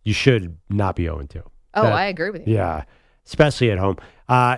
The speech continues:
Speaker 1: this will be really interesting. Then again, watch it. This is the Chargers. Don't expect them to follow any reasonable trajectory. They can
Speaker 2: <laughs>
Speaker 1: easily beat the Chiefs or something crazy like that.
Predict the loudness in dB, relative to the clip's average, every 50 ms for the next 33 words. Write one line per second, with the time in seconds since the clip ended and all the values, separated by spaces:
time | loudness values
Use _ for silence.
0 | -2 -2 -2 -2 0 0 0 0 0 0 0 -2 -4 -4 -4 -4 -2 0 2 0
1 | 2 2 0 0 2 2 2 0 0 -2 -4 -4 0 0 0 0 2 0 0 0
2 | -2 -2 0 0 0 0 0 -4 -8 -10 -2 0 0 0 0 -2 -6 -8 -10 -8
3 | -2 0 0 0 0 0 -2 0 -2 -2 -4 -6 -4 -2 0 0 0 0 0 -2
4 | -2 -2 -4 -4 -6 -8 -10 -14 _ _ 0 2 2 4 2 2 0 -2 -6 -6
5 | -6 -6 -2 0 0 0 0 0 -2 2 4 4 4 6 6 4 4 4 2 2
6 | 2 2 2 0 0 0 0 -2 -2 -6 -10 -16 -18 -14 -2 0 0 2 2 0
7 | 0 2 2 2 0 0 -2 -2 0 2 2 0 2 2 0 0 0 0 0 0
8 | 0 0 0 -2 -2 -4 -4 -6 -8 -8